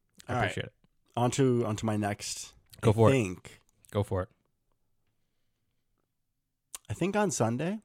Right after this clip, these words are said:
Speaker 1: Yeah?
Speaker 2: there were a few times where I was asking myself if I was in a time machine.
Speaker 1: Oh, okay.
Speaker 2: 'Cause there were things that I just didn't quite believe. And the
Speaker 1: Hmm.
Speaker 2: forerunner of that being that a hole opened up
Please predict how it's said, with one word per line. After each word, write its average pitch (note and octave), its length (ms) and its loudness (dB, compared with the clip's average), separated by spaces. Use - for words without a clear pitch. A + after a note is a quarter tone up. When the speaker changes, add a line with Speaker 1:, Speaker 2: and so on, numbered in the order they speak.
Speaker 1:
Yeah? A2 180 -4
Speaker 2:
there C3+ 140 0
were C#3 40 2
a B2+ 40 0
few F3+ 180 -2
times D3 360 2
where C3 80 4
I - 20 4
was B2 140 2
asking B2 280 2
myself G2+ 440 -2
if G2+ 80 -8
I A2 60 2
was A2+ 100 2
in G#2 60 0
a F2+ 60 -6
time F#2+ 280 -4
machine. - 320 -12
Speaker 1:
Oh, C3+ 220 -6
okay. A#2 140 -4
Speaker 2:
'Cause C#3+ 200 -4
there A#2 140 2
were A2+ 160 2
things D3+ 640 -2
that G#2 100 -6
I G#2 160 -4
just - 380 -6
didn't F3 280 -4
quite C#3+ 400 -2
believe. F#2+ 720 -8
And A#2+ 180 2
the - 60 2
Speaker 1:
Hmm. F#2+ 100 -4
Speaker 2:
forerunner D3+ 640 4
of F#2 160 -10
that G2 260 -4
being F#2 440 -6
that B2+ 140 2
a B2+ 80 6
hole F#3+ 300 8
opened F2+ 280 2
up D2 160 -10